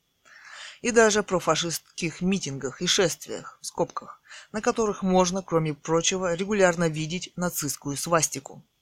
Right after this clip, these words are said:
скобки закрываются, многие из которых открыто высказывают шовинистические и антисемитские взгляды. Эти силы, кстати, требуют отмены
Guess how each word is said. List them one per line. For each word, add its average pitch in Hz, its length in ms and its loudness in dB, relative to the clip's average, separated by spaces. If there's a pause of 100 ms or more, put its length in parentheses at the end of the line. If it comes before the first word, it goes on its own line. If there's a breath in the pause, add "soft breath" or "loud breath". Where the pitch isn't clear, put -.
(180)
скобки - 340 -10
закрываются, 147 800 -8 (560 loud breath)
многие 214 420 0
из 180 140 0
которых 175 460 0
открыто 160 640 -4
высказывают 147 760 -2
шовинистические 175 1040 -4
и - 160 -6
антисемитские 156 800 -4
взгляды. 151 540 0 (1700 loud breath)
Эти 240 200 0
силы, 220 380 4
кстати, 143 480 0
требуют 185 500 0
отмены 175 560 2